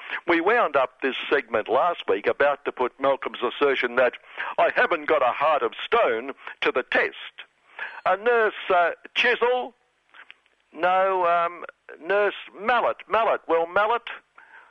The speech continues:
No, no, no good. Nurse, okay. Pneumatic drill? On surgery, what a beat-up this scare campaign by the socialists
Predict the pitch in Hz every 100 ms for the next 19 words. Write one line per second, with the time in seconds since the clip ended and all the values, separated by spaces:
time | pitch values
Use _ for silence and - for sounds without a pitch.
0 | _ 156 175 170 160 180 214 165 156 170
1 | - _ 185 233 220 240 254 - 170 175
2 | 190 226 269 240 220 - 208 233 285 254
3 | _ _ _ _ _ _ _ - - -
4 | - 165 208 185 - 107 107 - 131 147
5 | 202 175 - 120 101 87 - 107 - -
6 | 127 147 - 113 113 - 110 110 107 104
7 | 101 - 143 117 - 87 90